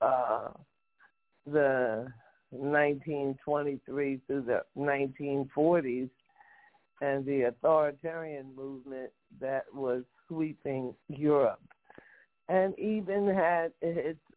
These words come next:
ugly head up in the United States. It just didn't gain power.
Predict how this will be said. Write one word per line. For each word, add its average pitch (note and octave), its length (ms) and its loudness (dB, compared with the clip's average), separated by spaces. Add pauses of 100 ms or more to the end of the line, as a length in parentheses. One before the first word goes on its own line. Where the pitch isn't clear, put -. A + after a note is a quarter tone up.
ugly E3 420 0
head E3 500 -2 (1120)
up C#3+ 160 2 (220)
in D#3 200 -4
the D3+ 100 -4
United D3 580 0 (200)
States. C3 300 0 (200)
It C#3 220 -6
just C3 240 2 (120)
didn't C3 320 -2
gain B2 440 -4
power. F#2 440 -2